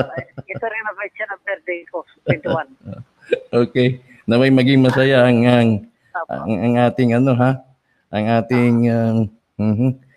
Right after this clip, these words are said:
Speaker 2: Okay, sige.
Speaker 1: At umaasa tayo, makasisimula na tayo sa lalong madaling panahon.
Speaker 2: Oo. Okay, sige. Sana nga totoo na, sabi ni ano.
Speaker 1: Hmm.
Speaker 2: Okay, maraming salamat sa inyo, ka, Luis. Ah,
Speaker 1: Ah, maraming salamat
Speaker 2: binigyan
Speaker 1: po
Speaker 2: po
Speaker 1: yan.
Speaker 2: ninyo yung pagkakataon.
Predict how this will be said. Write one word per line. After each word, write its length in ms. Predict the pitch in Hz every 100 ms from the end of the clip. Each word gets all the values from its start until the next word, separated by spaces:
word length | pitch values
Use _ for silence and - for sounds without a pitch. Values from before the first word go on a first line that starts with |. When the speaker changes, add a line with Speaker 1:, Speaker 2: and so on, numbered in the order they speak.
| _ -
Speaker 2:
Okay, 300 | 107 110 185
sige. 320 | 180 135 139 185
Speaker 1:
At 80 | 143
umaasa 400 | 185 175 156 190
tayo, 300 | - 190 185 180
makasisimula 640 | 160 160 190 - 180 180 180
na 140 | 180
tayo 200 | 185 170
sa 100 | - 160
lalong 240 | 175 175
madaling 320 | 170 165 165 151
panahon. 320 | 151 147 151 _ _ -
Speaker 2:
Oo. 360 | 113 95 80 90 87 - _ _ _ _ _ _ - 98 101
Okay, 400 | - - 120 110
sige. 640 | 92 107 98 95 107 101 -
Sana 320 | 104 104 110
nga 160 | 113
totoo 400 | - 101 104 110
na, 80 | 113
sabi 340 | 104 98 92 104
ni 140 | 104
ano. 240 | 107 104 -
Speaker 1:
Hmm. 160 | - 156 _ 87 98
Speaker 2:
Okay, 160 | 131 131
maraming 400 | 127 131 143 139
salamat 340 | 147 151 151
sa 140 | 160
inyo, 100 | 180
ka, 140 | 185 160
Luis. 400 | 160 196 226 156
Ah, 80 | 139 135 135 135 131
Speaker 1:
Ah, 160 | 139 151
maraming 240 | 175 175
salamat 300 | - 104 101 98
Speaker 2:
binigyan 340 | 123 135 139
Speaker 1:
po 60 | 143
Speaker 2:
po 20 |
Speaker 1:
yan. 80 | 143
Speaker 2:
ninyo 120 | 139
yung 80 | 139
pagkakataon. 720 | 127 127 123 117 120 107